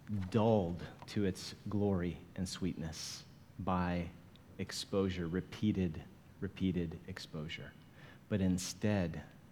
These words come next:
cause it to keep sinking down, down, down to the core of who we are. The cure has begun, but we need it. We continue to need the,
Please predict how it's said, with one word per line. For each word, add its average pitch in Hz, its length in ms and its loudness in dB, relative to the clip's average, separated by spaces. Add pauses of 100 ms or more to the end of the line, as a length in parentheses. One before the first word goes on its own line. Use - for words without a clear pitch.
(840)
cause 110 400 2
it - 140 2
to 95 100 -4
keep - 340 0
sinking 104 880 2
down, 92 500 4
down, 92 460 2
down 85 420 -2 (120)
to 95 140 -4
the 90 120 -2
core 107 360 0
of 110 120 -2
who 110 120 2
we 92 200 2
are. 78 260 -6 (2750)
The 95 60 0
cure 127 640 6 (400)
has 110 300 4
begun, 92 500 4
but 87 160 -2
we 95 140 2
need 95 340 6
it. - 200 0 (800)
We 104 140 4
continue 110 480 6
to 104 100 6
need 101 400 6
the, 92 200 2